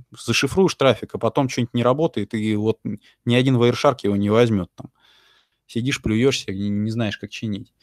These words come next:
Поэтому, э, да, оборудование стоит там на сорок-пятьдесят процентов дороже. Операторское оборудование там, это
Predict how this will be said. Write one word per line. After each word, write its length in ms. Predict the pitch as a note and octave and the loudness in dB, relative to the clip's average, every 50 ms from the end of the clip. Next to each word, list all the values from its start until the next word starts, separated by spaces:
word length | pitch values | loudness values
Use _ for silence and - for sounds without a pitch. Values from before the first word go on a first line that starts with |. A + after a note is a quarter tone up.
| _ - - - _ _ - | _ -20 -20 -20 _ _ 2
Поэтому, 1400 | - B2+ D3+ E3+ E3+ - F3 E3 E3 D#3+ - - C3+ C3 B2+ B2+ - C3 - B1 - - A#2+ A#1+ A#1 - - | 6 6 6 6 6 4 2 4 4 4 2 2 2 2 4 4 4 2 2 2 2 2 0 0 -2 -4 -8
э, 0 | - | -10
да, 680 | - - - - - - - - - B2 C3 F3+ E3 B2 | -12 -12 -12 -12 -12 -12 -12 -10 -6 0 4 6 6 6
оборудование 540 | A2 D3 F#3+ A3+ C4+ B3 A3+ E3+ C3 A#2 - | 6 6 6 6 6 4 4 4 2 2 0
стоит 380 | - - G3 G3+ F#3+ D#3 - | 0 2 4 4 4 4 2
там 260 | - A#2+ G#2+ G#2 G2+ | 2 2 2 2 2
на 140 | G2+ A2 G#2+ | 0 -2 -2
сорок-пятьдесят 580 | - - F#3+ F#3 - - - - - E3+ E3+ - | -2 0 0 -2 -2 -2 -4 0 0 0 0 0
процентов 440 | - G#2 - - D#3+ F3+ - A#2 G2+ | -4 -4 -2 0 -2 -2 -2 -6 -2
дороже. 600 | G2 G2 G2 G#2+ A#2+ C3 A#2 G#2+ G#2+ G2+ G2 G2 - | 0 2 2 4 4 2 4 2 2 0 0 -4 -6
Операторское 640 | G2 G2+ - A2 C#3 F#3+ G3 - - - - A#2+ A2 | -8 -4 0 2 2 2 2 0 -6 -4 0 0 0
оборудование 760 | G#2+ G#2 G#2+ A2 B2 D3 D#3 C#3+ B2+ A#2 A2 G#2 G2+ G2 F2+ | 2 4 2 2 2 0 0 0 0 0 0 0 0 -2 -2
там, 300 | - - G2+ F#2+ F#2+ G2+ | -4 -6 -6 -4 -2 -4
это 340 | A#2 B2 B2 - G#2+ G#2 G2 | -4 -4 -2 -2 -2 -2 -2